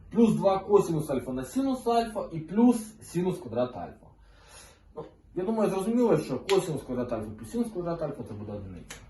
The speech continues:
Це буде одиниця плюс два синус альфа на косинус альфа це синус два альфа. Тобто я щойно довів з вами, що це буде один плюс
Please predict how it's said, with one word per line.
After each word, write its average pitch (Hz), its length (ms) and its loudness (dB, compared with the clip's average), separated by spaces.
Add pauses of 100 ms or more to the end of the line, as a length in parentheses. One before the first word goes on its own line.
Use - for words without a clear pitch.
(160)
Це - 60 -20
буде 85 180 -16
одиниця 233 680 -6 (480)
плюс 175 360 -2 (500)
два 160 240 4
синус 196 360 0
альфа 143 260 0
на 131 80 -6
косинус 269 540 -6
альфа 233 320 4
це 123 120 -10
синус 170 280 -6
два 90 200 -8
альфа. - 240 -16 (3000)
Тобто 196 260 -2
я - 300 2
щойно 226 440 6
довів 175 400 2
з 110 40 -6
вами, 110 340 -2
що 120 200 -10
це 156 160 -6
буде 120 460 -4
один 156 580 -2
плюс 127 320 -2